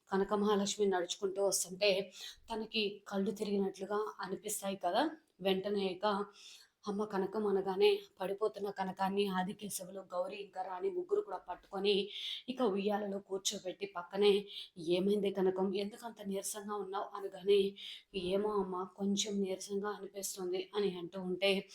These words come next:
వెంటనే గౌరీ ఇలా అంటూ ఉంటుంది, "మధ్యాహ్నం భోజనం తిన్నావా లేదా?" అనగానే ఆలోచిస్తూ ఉంటుంది. "చెప్పమ్మా" అని అంటూ ఉంటే వెంటనే రాణి, "కనకం మధ్యాహ్నం ఏమీ తినలేదు" అని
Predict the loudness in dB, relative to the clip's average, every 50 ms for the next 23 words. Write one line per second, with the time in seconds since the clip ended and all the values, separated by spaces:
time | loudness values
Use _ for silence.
0 | -16 -16 -16 -16 _ 0 0 0 2 0 0 2 2 2 2 0 0 -2 -2 -2
1 | -2 -4 -6 -6 -6 -6 -8 -8 -10 -10 -8 -6 -6 -6 -6 -8 -8 -8 -6 -8
2 | -8 -6 -2 0 0 0 0 -2 -2 -2 -2 -4 -4 -2 -2 -2 -2 -2 -4 -6
3 | -6 -6 -6 -6 -4 -4 -2 -2 -4 -4 -6 -6 -4 -2 -4 -4 -4 -8 -12 -12
4 | -10 -10 -6 -2 2 2 2 2 0 -6 -12 -16 -14 -12 -12 -12 -12 -14 -6 _
5 | 2 4 4 4 2 0 0 0 -2 -2 -2 -2 0 0 0 0 0 0 0 2
6 | 2 0 0 -2 -4 -4 -4 -2 0 2 2 2 2 0 -2 -2 -2 -4 -4 -4
7 | -2 -4 -4 -4 -2 0 0 0 0 2 2 2 2 2 0 -2 -6 _ _ _
8 | _ -6 -2 2 2 2 2 4 6 6 6 6 6 4 2 4 4 4 2 2
9 | 0 -4 -8 -12 -12 -12 -12 -14 -16 _ _ -6 -4 -2 -2 0 0 0 0 0
10 | 0 2 0 0 0 2 2 2 2 2 2 0 -2 -6 -6 -4 -2 0 2 2
11 | 2 2 0 -2 -10 -12 _ -8 -4 -2